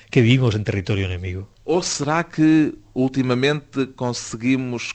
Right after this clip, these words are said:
Speaker 2: controlar o território de uma forma
Speaker 1: No, las
Speaker 2: No.
Speaker 1: torres, las torres gemelas, el iceberg del Titanic, el tsunami de Asia demuestran que no controlamos nada. Solamente que hemos olvidado, creemos controlar las cosas,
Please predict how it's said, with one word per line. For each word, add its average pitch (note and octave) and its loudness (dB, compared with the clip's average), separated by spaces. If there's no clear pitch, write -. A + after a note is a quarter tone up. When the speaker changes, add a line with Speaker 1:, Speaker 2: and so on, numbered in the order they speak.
Speaker 2:
controlar A#2 -2
o A2+ 0
território A2+ -2
de G#2 -6
uma A2 -4
forma A2+ 0
Speaker 1:
No, A#2 4
las B2+ 4
Speaker 2:
No. C3 -4
Speaker 1:
torres, D#3 4
las - 4
torres C#3+ 4
gemelas, C3 4
el A2+ 4
iceberg B2 4
del A#2 2
Titanic, A#2 0
el A#2 2
tsunami B2 2
de A2+ 4
Asia A#2+ 2
demuestran A#2 0
que B2 -2
no A#2 0
controlamos G2+ -4
nada. F#2+ -10
Solamente C#3 0
que C#3 0
hemos C#3+ -4
olvidado, A#2+ 0
creemos C#3+ -2
controlar G#2 -8
las G2+ -8
cosas, - -10